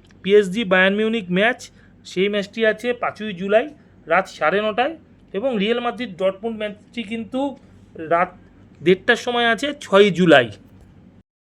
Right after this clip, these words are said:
এই ম্যাচ কিন্তু তোমরা দেখতে পাবে শুধুমাত্র ডিজেড এন অ্যাপসে। আর এই ম্যাচগুলো দেখা থেকে কিন্তু একেবারে মিস করো না তোমরা। আর এবারে তোমাদেরকে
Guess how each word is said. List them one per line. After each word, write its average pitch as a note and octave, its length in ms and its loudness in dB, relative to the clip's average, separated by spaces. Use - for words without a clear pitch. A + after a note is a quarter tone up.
এই G#3+ 80 10
ম্যাচ G3+ 180 10
কিন্তু A3+ 180 2
তোমরা G#3+ 220 8
দেখতে F#3 280 2
পাবে G3 180 6
শুধুমাত্র G3 460 4
ডিজেড D#3 320 4
এন G3+ 140 8
অ্যাপসে। F3+ 420 2
আর D3 80 -2
এই F#3+ 80 4
ম্যাচগুলো E3 400 0
দেখা E3 220 2
থেকে F#3+ 200 0
কিন্তু G3 160 0
একেবারে F#3 300 4
মিস F#3+ 180 4
করো F#3+ 240 4
না A3 40 6
তোমরা। D3 280 0
আর D#3+ 240 10
এবারে B3+ 320 10
তোমাদেরকে A#3+ 360 4